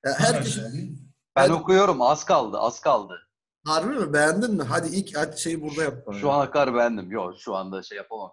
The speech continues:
Speaker 3: fikirlerimi toparlamadım. Az
Speaker 1: Eyvallah.
Speaker 3: kaldı, döneceğim sana.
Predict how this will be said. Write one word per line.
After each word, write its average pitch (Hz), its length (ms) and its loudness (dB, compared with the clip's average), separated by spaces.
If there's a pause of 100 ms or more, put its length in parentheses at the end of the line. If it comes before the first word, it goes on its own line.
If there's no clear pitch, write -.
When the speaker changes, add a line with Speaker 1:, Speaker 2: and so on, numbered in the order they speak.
Speaker 3:
fikirlerimi 98 420 -14
toparlamadım. 101 760 -6 (380)
Az 135 140 0
Speaker 1:
Eyvallah. 117 140 -4
Speaker 3:
kaldı, 90 500 -6 (100)
döneceğim 95 400 -12
sana. 80 320 -16